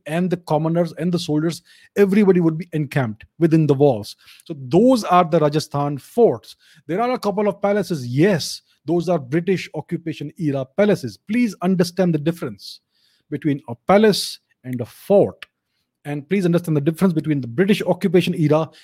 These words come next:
and the previous ten thousand years of India's history. So my point stands that with very, very few exceptions,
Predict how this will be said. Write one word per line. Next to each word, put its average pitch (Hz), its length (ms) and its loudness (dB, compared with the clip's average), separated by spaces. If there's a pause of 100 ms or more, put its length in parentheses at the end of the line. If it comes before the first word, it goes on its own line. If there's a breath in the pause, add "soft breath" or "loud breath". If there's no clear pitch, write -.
(120)
and 196 180 -2
the 208 60 0
previous 190 460 -2
ten 175 200 2
thousand 165 300 2
years 147 220 2
of 120 100 -4
India's 127 280 0
history. 131 460 0 (600 soft breath)
So 180 100 0
my 170 260 4
point 196 400 4
stands - 840 -4 (880)
that 151 260 -8 (260)
with 165 520 0
very, 214 580 4
very 226 540 2
few 190 340 -2
exceptions, 165 840 -6